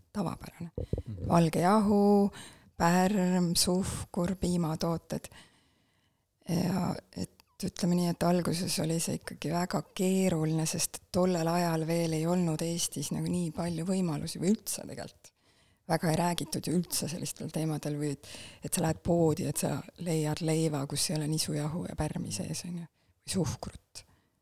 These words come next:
Speaker 1: Noh, see oli üsna keeruline ülesanne, vähemalt minu jaoks tollel hetkel. Ja see oli, noh, see oligi mingi aasta kaks tuhat või midagi sellist. Ja siis, äh, ma ei olnud, alguses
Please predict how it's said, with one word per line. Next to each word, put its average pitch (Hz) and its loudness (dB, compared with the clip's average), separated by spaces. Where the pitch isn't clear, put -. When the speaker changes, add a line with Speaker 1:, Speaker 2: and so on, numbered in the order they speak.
Speaker 1:
Noh, 180 -14
see 160 -2
oli 156 0
üsna 160 0
keeruline 165 0
ülesanne, 156 -2
vähemalt 151 -2
minu 165 -2
jaoks 147 -4
tollel 151 -2
hetkel. - -6
Ja 151 0
see 175 2
oli, 165 2
noh, 165 -2
see - -4
oligi 160 -6
mingi - -6
aasta - -6
kaks - -8
tuhat 190 -8
või 180 -20
midagi 175 -20
sellist. 180 -10
Ja 170 -4
siis, 175 0
äh, 170 0
ma 175 2
ei 180 8
olnud, 180 4
alguses 185 2